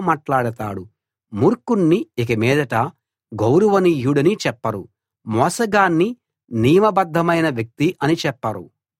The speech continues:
మూర్ఖుడు మూర్ఖంగా మాట్లాడతాడు. అతడి హృదయం దుర్మార్గం గూర్చి, దైవరహితమైన పనులను గూర్చి ఆలోచిస్తుంది. అతడు యెహోవాను గూర్చి తప్పుగా మాట్లాడతాడు.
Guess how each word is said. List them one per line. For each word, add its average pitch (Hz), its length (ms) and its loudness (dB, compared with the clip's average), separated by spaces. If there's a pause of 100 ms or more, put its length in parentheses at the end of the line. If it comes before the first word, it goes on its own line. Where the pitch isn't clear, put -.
(720)
మూర్ఖుడు 202 500 0
మూర్ఖంగా 135 640 0
మాట్లాడతాడు. 117 840 -4 (480)
అతడి 107 300 -6
హృదయం 98 440 -2 (420)
దుర్మార్గం 156 680 2
గూర్చి, 170 400 -2 (500)
దైవరహితమైన 175 1000 2 (100)
పనులను 180 500 2
గూర్చి 180 360 -2 (180)
ఆలోచిస్తుంది. 123 840 -4 (1400)
అతడు 123 300 0 (220)
యెహోవాను 208 680 2
గూర్చి 180 360 -4
తప్పుగా 135 540 -2
మాట్లాడతాడు. 107 840 -6